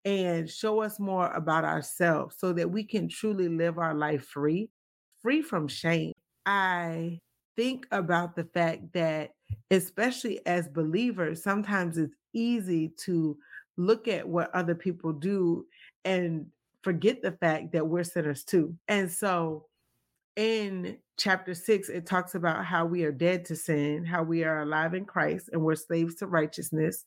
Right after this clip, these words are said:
In chapter seven of Romans, it talks about how we are released from the law, bound to Christ, and it talks about the law and sin. In chapter eight, it's life through the Spirit, present suffering, and future glory.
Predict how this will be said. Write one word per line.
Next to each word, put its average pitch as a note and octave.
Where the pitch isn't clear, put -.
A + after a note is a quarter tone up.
In F#3
chapter F3+
seven G#3
of E3+
Romans, E3
it E3
talks F3
about D#3+
how E3
we E3+
are D#3+
released E3
from G#3
the A3
law, D#3+
bound F3
to F3+
Christ, D#3
and E3+
it E3
talks E3+
about D3+
the D#3+
law D#3
and F#3
sin. E3
In F3+
chapter F#3
eight, F#3+
it's E3+
life F3
through F#3
the D#3+
Spirit, F#3+
present G3+
suffering, E3+
and D#3
future F3
glory. E3